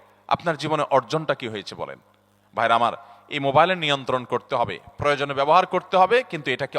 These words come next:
অনিয়ন্ত্রিত ব্যবহার করা যাবে না। একেবারে যখন তখন সারাদিন টিপাটিপি করলেন। আজকাল তো পোলাপান টয়লেটে গেলেও নিয়ে যায়। আল্লাহ তাআলা আমাদেরকে এই রোগ থেকে বেঁচে থাকার তৌফিক দান করুন। ভাইরা আমার, জীবনটাকে পরিবর্তন করতে হয়। সারা জীবন তো একরকম থাকলে হবে না।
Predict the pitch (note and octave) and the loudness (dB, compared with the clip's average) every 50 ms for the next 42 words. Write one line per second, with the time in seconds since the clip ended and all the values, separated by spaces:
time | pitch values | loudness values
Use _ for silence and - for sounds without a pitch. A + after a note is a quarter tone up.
0 | - - F3+ G3 G#3+ A3 A3 G#3+ G3+ F3 F#3+ F3+ D#3+ E3 D#3+ D#3+ D3 D3 C#3 C3+ | 4 6 6 6 6 4 0 0 -2 -4 -10 -8 -2 2 4 6 6 6 6 4
1 | - C#3 B2+ A#2+ A2 A2+ G#2+ A2+ G#2+ G2 - - - - - _ _ _ _ _ | 2 0 0 0 0 0 -2 -2 -2 -4 -6 -6 -12 -20 -20 _ _ _ _ _
2 | _ - - C#3+ D#3+ D#3+ - E3+ D#3 D#3+ D#3+ D#3+ D3 - - - - - - - | _ -2 2 2 2 2 2 2 4 4 4 4 2 0 -6 -14 -20 -14 0 4
3 | E3+ F3 - A3 A3+ G3+ D#3+ G3 E3+ E3+ E3+ D#3 - - D#3 D#3 D#3+ D3+ D#3+ D#3 | 4 6 6 6 2 2 2 0 0 0 0 -2 0 0 2 2 2 2 -2 -6
4 | D3 D3+ C#3+ C3+ C#3 C#3 C3 B2 A#2+ B2 B2 A#2+ A#2+ A2+ A#2 C3+ - - E3+ E3+ | -6 -6 -2 -2 -2 -2 -2 -4 -4 -4 -4 -2 -2 -2 -2 -2 -4 -4 -8 -8
5 | - - D3+ E3+ E3+ E3 E3 F3 F3 - - E3 E3 F3 F3+ F#3+ F3 F#3 F#3+ G#3 | -8 -6 -4 -2 -2 0 0 -2 -4 -2 0 0 2 2 0 -2 -4 -2 2 4
6 | A#3 B3 C#4 - - - - - - - A#2 A#2 G#2 F2 E2 - - _ _ _ | 6 6 6 4 0 -8 -20 -20 -16 -10 -8 -8 -8 -6 -8 -12 -14 _ _ _
7 | _ _ _ _ _ _ _ _ _ _ _ _ _ _ _ _ _ _ _ _ | _ _ _ _ _ _ _ _ _ _ _ _ _ _ _ _ _ _ _ _
8 | _ _ _ - C3+ C#3 C#3 - D3 C#3 C3+ C#3 C3+ C3 B2+ - B2 A#2+ A#2 A#2 | _ _ _ -4 -2 -2 -2 0 0 -2 0 0 -2 -2 -4 -6 -6 -4 -4 -4
9 | G#2+ - B2 G#2 A2 G#2+ G2+ - A2+ - G#2 F#2+ F#2+ - - G2 F2 - - E2+ | -6 -6 -12 -12 -10 -12 -12 -12 -10 -10 -8 -8 -8 -6 -4 -4 -4 -6 -8 -12
10 | D#2 E2+ D#2+ D#2 D#2 - E2+ E2 D#2+ D2 D2 - - - - - - - - - | -10 -10 -10 -10 -10 -12 -12 -12 -12 -12 -16 -20 -20 -20 -20 -20 -20 -20 -8 -2
11 | G#2 C3 C#3+ C#3 C3+ C3+ C3+ B2+ - - - - - - _ _ - A#2 B2 D#3+ | 0 2 2 2 2 2 2 -2 -2 -6 -14 -20 -20 -20 _ _ -14 -8 -4 0
12 | D#3 F#3+ G3 F#3+ G3+ F#3+ - G3 - F3+ F3 E3 D#3 D3+ C#3+ - - E3+ D3+ C3+ | 2 2 2 2 0 -4 -4 -6 -6 -6 -4 -2 0 -2 -2 -2 -4 -6 -4 -4
13 | C3+ - - - G2 F2 F2+ F2 - - E3 E3 F#3 F3+ D#3+ F3 E3+ G3+ A3 G#3+ | -6 -6 -6 -6 -4 -4 -4 -4 -2 2 4 4 4 4 2 0 -2 -2 -2 0
14 | - G3 E3 - E3 D#3 D3 D3+ C#3+ C3 C3+ C3 - - B2 A2 A2 G2 G2 F#2 | 0 -2 0 0 -2 -4 -2 -4 -4 -2 -2 -4 -2 -2 -4 -4 -4 -4 -6 -6
15 | E2 | -10